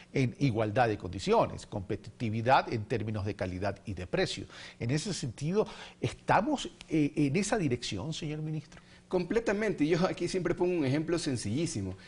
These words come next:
Speaker 2: Hace unos cinco años, si uno iba al supermercado, el setenta por ciento de los productos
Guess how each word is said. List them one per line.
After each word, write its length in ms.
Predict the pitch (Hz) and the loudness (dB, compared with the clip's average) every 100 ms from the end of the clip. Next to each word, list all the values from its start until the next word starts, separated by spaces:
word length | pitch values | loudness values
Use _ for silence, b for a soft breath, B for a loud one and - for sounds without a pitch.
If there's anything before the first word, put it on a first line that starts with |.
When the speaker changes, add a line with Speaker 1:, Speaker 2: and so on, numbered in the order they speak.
| B B | B B
Speaker 2:
Hace 200 | 165 202 | 0 2
unos 220 | 180 156 | 2 2
cinco 380 | 202 196 190 175 | 2 0 4 4
años, 400 | 165 170 165 - | 4 0 -2 -6
si 160 | - 147 | -4 0
uno 120 | 147 | 2
iba 100 | 160 | 2
al 80 | 156 | 0
supermercado, 640 | 147 135 117 113 139 143 | 0 -2 0 0 0 2
el 80 | 143 | 0
setenta 460 | 135 127 160 165 160 | -2 0 0 2 -2
por 120 | 127 | -2
ciento 240 | 147 135 | -4 -2
de 40 | 131 | -2
los 120 | 120 | -2
productos 600 | 107 117 120 123 117 | -2 -2 0 -2 -4